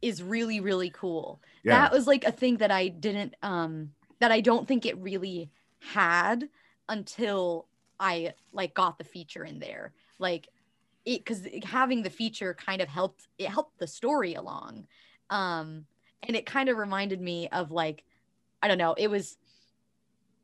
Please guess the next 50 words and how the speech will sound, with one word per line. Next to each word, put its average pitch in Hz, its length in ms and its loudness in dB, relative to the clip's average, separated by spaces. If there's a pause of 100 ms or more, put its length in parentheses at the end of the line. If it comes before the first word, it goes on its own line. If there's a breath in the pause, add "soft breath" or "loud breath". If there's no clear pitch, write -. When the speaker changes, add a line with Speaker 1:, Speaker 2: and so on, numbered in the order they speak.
(240)
Speaker 1:
even 269 300 8
though 196 360 6
Jesse 196 340 -2
and 180 100 -4
I 175 80 -2
are 175 100 -4
kind 185 240 -4
of 160 60 -2
singing 190 380 -6
about 160 340 0 (240)
the 190 100 -4
same, 196 400 -4
like, 175 180 -4 (480 soft breath)
both 247 200 8
of 220 80 2
us 208 100 4
having 185 260 -2
experiences 175 720 -4
that 170 160 4
are 156 140 0
similar, 214 640 -2 (320 loud breath)
it - 200 2
sounds 277 400 8
like 214 160 4
we're 190 100 4
talking 196 400 6
to, 180 140 -2
like, 131 160 10
Speaker 2:
Yeah, 101 60 4
it 113 80 4
Speaker 1:
each - 20 -2
Speaker 2:
sounds 135 220 8
like 127 100 4
a 113 60 4
Speaker 1:
other. - 0 -
Speaker 2:
back 110 220 6
and 95 140 0
forth. 90 320 2
It 110 80 2
sounds 127 280 8
like 113 80 8
Speaker 1:
Yeah. 127 40 2
Speaker 2:
the - 80 2
con-, - 220 4
there, 104 260 6
there's 104 220 6
a 107 40 4
central 104 320 2
conflict 95 500 0
here. 85 280 -6